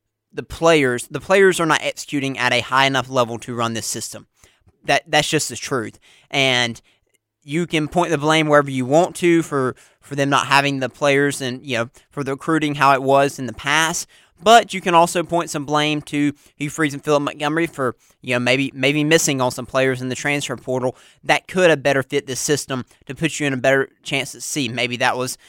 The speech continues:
maybe you should have gotten a di-, a different quarterback. Maybe that was some playmakers at wide receiver. Those are all things that they have to answer for.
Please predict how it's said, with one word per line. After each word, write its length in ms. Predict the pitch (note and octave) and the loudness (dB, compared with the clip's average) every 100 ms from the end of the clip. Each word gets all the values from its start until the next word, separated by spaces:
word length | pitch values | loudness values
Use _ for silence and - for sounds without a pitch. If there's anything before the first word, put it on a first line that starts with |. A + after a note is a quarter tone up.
| _ - | _ -6
maybe 160 | B2+ C3 | -4 -2
you 60 | |
should 180 | - C#3+ | 2 2
have 60 | C3+ | 4
gotten 260 | C3 C3+ | 2 2
a 80 | C3 | -2
di-, 160 | B2+ D3 | -2 -4
a 100 | D3 | -4
different 320 | C3+ C3 - | -4 -8 -8
quarterback. 560 | - E3+ D#3+ D#3+ D#3 D3+ | -2 0 4 6 6 6
Maybe 260 | C#3+ B2+ B2+ | 0 -4 -4
that 240 | C3 A#2 | -2 -2
was 120 | A#2+ | -2
some 200 | - A#2+ | -10 -14
playmakers 580 | G#2+ D3 D3 D3 C#3 B2+ | -4 -2 0 -2 -2 -4
at 120 | A#2+ | 0
wide 200 | B2+ B2+ | 2 2
receiver. 520 | A#2 - D#3+ D#3+ E3 - _ _ _ _ - | 0 -6 -6 -2 -4 -4 _ _ _ _ 0
Those 240 | F#3 G3+ | 2 4
are 80 | F#3+ | 8
all 180 | F3+ E3+ | 10 10
things 360 | E3+ E3 D#3 | 8 2 0
that 180 | C#3+ A#2+ | -6 -4
they 160 | C3+ D3+ | 2 4
have 240 | D3+ D3+ | 6 4
to 140 | - A#2+ | 2 -8
answer 420 | C3 D3 D#3+ D#3+ | -4 -4 -4 -8
for. 500 | C#3+ E3 E3 E3 D#3 | -4 0 4 4 2